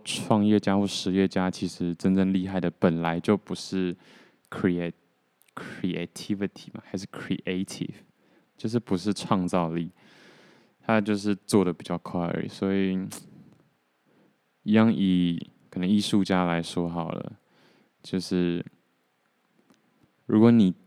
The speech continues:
自认自己是天才的可能性极低的话，那你就是要疯狂画画，就是，不然呢？或者是，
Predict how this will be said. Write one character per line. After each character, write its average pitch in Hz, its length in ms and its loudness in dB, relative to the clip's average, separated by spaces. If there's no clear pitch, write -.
自 110 260 4
认 107 240 6
自 110 140 4
己 92 100 2
是 98 140 0
天 107 320 4
才 104 160 2
的 92 100 4
可 95 220 4
能 90 240 0
性 107 260 2
极 92 460 -4
低 98 220 0
的 90 180 0
话， 85 420 -2
那 110 180 2
你 92 100 2
就 90 60 -4
是 98 80 0
要 95 80 6
疯 98 240 2
狂 85 220 -4
画 87 200 -2
画， 82 320 -4
就 90 140 -10
是， 87 320 -4
不 - 80 -4
然 90 120 2
呢？ 85 100 -4
或 104 100 4
者 95 80 4
是， 95 320 2